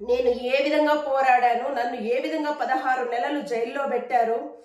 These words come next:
అలాగనే నా భార్య అయిన భారతి గారు ఇరవై బెయిల్ పిటిషన్లు వేసినా కూడా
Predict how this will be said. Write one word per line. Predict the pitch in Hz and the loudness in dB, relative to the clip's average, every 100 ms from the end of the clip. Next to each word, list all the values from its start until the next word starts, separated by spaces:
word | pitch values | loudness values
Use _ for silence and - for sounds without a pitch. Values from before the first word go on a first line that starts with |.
| _ _ _ _ _ 208 | _ _ _ _ _ -2
అలాగనే | 262 320 320 302 277 254 254 196 | 2 4 2 0 0 -4 -8 -4
నా | 220 240 247 | 0 2 2
భార్య | - - 240 285 302 | 0 -2 -2 0 0
అయిన | 285 254 | 2 0
భారతి | 190 196 214 247 302 302 | 0 0 0 0 -2 -4
గారు | 233 240 254 277 214 - - - _ _ - | 0 0 0 0 -2 -4 -12 -20 _ _ -16
ఇరవై | 214 277 302 302 302 | -8 -2 0 2 0
బెయిల్ | 294 254 269 339 339 | 0 -2 0 2 0
పిటిషన్లు | 330 302 294 294 | -2 -2 -2 -4
వేసినా | 254 277 - 294 | -4 -6 -4 -4
కూడా | 294 262 262 254 - - | -4 -2 0 2 0 -4